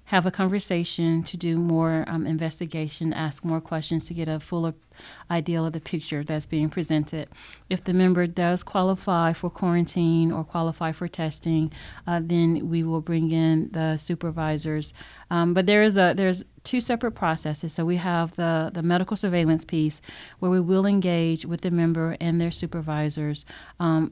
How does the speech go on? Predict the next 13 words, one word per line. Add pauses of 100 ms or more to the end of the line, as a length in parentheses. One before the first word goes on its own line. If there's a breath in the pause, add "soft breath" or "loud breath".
for
the
quarantine (120)
aspect.
Um,
so
nothing
is
ever
happening
in
a
vacuum